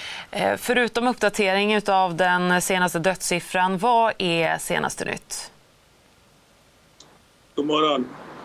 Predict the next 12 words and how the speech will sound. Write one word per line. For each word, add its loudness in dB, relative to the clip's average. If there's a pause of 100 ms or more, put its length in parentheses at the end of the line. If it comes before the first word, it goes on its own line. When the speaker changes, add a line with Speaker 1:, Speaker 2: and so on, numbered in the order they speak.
(440)
Speaker 2:
Eh, 2
i 4
natt 4
så, 4
eh, 4 (180)
så 6 (280)
bör-, 2
råder, 4
alltså -2
sen 2
i 4
natt 2